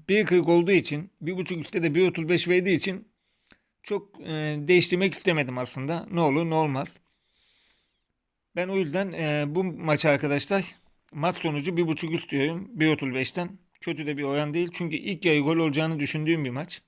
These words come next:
Üçlü kombinemiz arkadaşlar Leipzig, Avai, Örgete maçı. İki nokta seksen sekizdi.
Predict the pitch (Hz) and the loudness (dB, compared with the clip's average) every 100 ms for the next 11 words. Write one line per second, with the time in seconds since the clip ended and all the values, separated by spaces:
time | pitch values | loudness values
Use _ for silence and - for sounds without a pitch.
0 | _ _ _ _ _ _ _ _ _ _ | _ _ _ _ _ _ _ _ _ _
1 | _ _ _ _ _ _ _ _ _ _ | _ _ _ _ _ _ _ _ _ _
2 | _ - 160 - 185 196 190 202 190 147 | _ -8 -6 -4 -2 -2 0 2 2 2
3 | 151 151 143 139 185 180 175 175 175 175 | 2 2 0 2 2 4 4 2 0 -2
4 | - - - - 147 175 165 190 180 - | -4 -18 -6 2 4 6 4 2 -4 -18
5 | _ _ _ 147 147 147 170 151 131 127 | _ _ _ 0 2 4 4 2 -2 -4
6 | 175 175 _ _ _ _ _ - _ _ | -6 -8 _ _ _ _ _ -20 _ _
7 | 160 139 180 165 185 170 170 - 170 175 | -10 -6 -4 -4 -4 0 0 0 -2 0
8 | 170 170 139 190 | 0 0 -2 -6